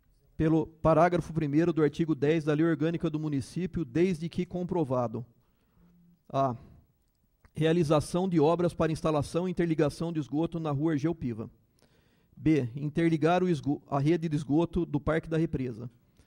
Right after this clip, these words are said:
E C. Realizar obras e melhorias para solucionar o mau cheiro da Avenida Antônio Batista Piva,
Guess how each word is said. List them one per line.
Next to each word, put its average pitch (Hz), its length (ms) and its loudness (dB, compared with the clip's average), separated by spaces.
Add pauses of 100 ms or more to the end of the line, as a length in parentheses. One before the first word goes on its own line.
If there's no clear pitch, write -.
(200)
E 143 120 -6
C. 160 280 -4
Realizar 160 520 2
obras 160 360 2
e 160 40 -2
melhorias 151 500 2
para 151 220 -2
solucionar 156 580 -4
o 156 60 -2
mau 151 180 -2
cheiro 156 300 -4
da 147 100 -2
Avenida 139 360 -4
Antônio 160 260 -4
Batista 147 460 -6
Piva, 165 360 -6